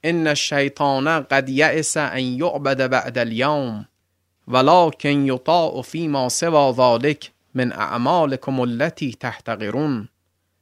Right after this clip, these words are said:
فقد رضی به. الا هل بلغت؟ قالوا: نعم. قال: اللهم اشهد."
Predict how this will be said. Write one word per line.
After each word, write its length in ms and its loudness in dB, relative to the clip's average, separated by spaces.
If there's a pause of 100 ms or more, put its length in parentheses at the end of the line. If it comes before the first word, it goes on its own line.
(140)
فقد 380 0
رضی 440 2
به. 220 -6 (960)
الا 340 6
هل 280 0
بلغت؟ 920 0 (840)
قالوا: 480 4
نعم. 560 0 (260)
قال: 560 6 (380)
اللهم 800 2
اشهد." 580 -4